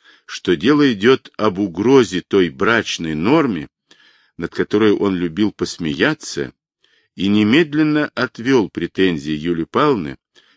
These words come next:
потребовав никогда не возвращаться к разговорам о его отношениях с семьей. О кабинете же добавил,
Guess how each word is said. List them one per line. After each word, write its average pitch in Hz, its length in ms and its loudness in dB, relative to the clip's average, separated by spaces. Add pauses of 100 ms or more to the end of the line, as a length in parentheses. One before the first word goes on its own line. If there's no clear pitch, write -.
потребовав 135 840 2
никогда 101 1120 -2
не 92 200 -4
возвращаться 85 960 -4
к - 160 -12
разговорам 85 880 -2
о 95 120 -2
его 90 260 0
отношениях 95 720 -6
с - 60 -14
семьей. 71 680 -10 (1300)
О 104 80 0
кабинете 165 540 2
же 180 100 0
добавил, 85 640 0